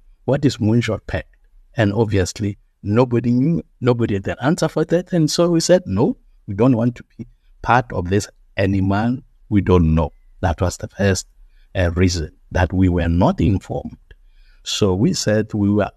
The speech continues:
we are being, uh, treated like schoolboys. The headmaster speaks,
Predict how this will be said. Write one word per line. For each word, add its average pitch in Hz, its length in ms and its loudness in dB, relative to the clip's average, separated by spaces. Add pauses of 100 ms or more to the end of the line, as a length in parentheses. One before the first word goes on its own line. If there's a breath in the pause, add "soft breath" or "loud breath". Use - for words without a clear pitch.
we 104 120 -2
are 101 280 0
being, 135 380 2 (420)
uh, 101 300 0
treated 123 480 -2
like 92 400 -2
schoolboys. 92 1120 -4 (100)
The 92 80 -6
headmaster 131 640 0
speaks, - 580 -8